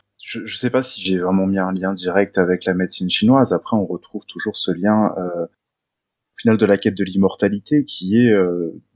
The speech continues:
d'une façon plus ou moins directe, l'objectif de, de la plupart des médecines et de l'alchimie, hein, parce que tu parlais d'alchimie taoïste, bon, c'est,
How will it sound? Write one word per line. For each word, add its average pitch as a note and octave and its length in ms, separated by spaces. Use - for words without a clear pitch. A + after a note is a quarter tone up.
d'une F#2+ 140
façon - 460
plus G2+ 220
ou G2+ 40
moins F#2+ 220
directe, F#2 460
l'objectif F#2 640
de, E2+ 460
de - 80
la F2+ 80
plupart F#2 340
des F2 140
médecines F2+ 560
et - 80
de F#2+ 100
l'alchimie, A2 540
hein, A2+ 40
parce - 120
que - 100
tu - 140
parlais F2+ 220
d'alchimie F2+ 460
taoïste, F#2+ 600
bon, F2+ 140
c'est, - 180